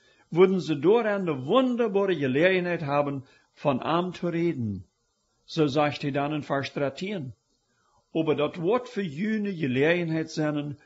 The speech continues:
jün Zeichnis zu geben. Sorgt nicht im Verrüt darüber,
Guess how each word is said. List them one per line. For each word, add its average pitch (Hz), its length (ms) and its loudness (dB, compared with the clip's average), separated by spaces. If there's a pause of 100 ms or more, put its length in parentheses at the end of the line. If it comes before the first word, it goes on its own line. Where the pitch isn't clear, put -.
(200)
jün 180 260 0
Zeichnis 202 760 0
zu 139 120 -4
geben. 117 520 -2 (680)
Sorgt 254 500 0
nicht 214 240 0
im 175 140 0
Verrüt 160 400 0
darüber, 139 480 0